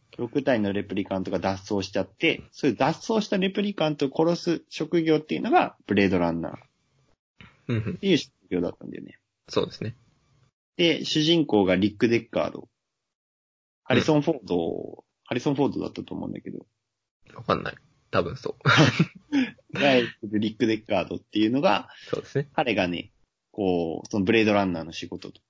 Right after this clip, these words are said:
Speaker 1: として、今回こう、六体の逃げ出したレプリカントたちを、こう、まあ、射殺？
Speaker 2: ま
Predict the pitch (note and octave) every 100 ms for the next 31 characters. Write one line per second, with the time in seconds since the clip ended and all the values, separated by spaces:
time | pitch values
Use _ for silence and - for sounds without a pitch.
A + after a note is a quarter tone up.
0 | _ - F#2+ - E3+ D3 C3+ _ B2 G#2+
1 | F#2 F2 _ F2 E2 F2 F2 E2+ G2+ A2
2 | A2 - G2+ F2+ F2 F2+ F#2 F2+ F#2 -
3 | D#2+ - _ _ _ _ _ _ F#2+ F#2
4 | G2 F2+ F#2+ F2 - E2+ - G#2 D3 D3
5 | - _ _ - E2 C2 - F2+ E2 -
6 | _ _ - A2 G#2 F#2+ A2+ - _ _
7 | _ _ _ _ _ - -